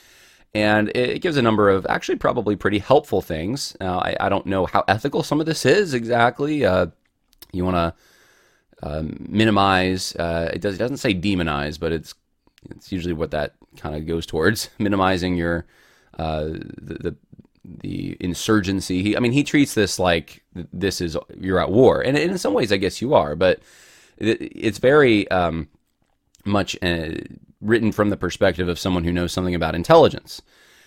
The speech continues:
or is very interested in it. And that's not a coincidence. <laughs> And I'll show you something in a minute. So, uh,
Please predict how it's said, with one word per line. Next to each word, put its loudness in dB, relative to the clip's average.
or 2
is -4
very -2
interested -2
in -12
it. -20
And 4
that's 0
not 0
a -6
coincidence. -6
<laughs> -20
And 0
I'll 0
show -4
you 0
something -4
in -2
a 0
minute. -2
So, 4
uh, 6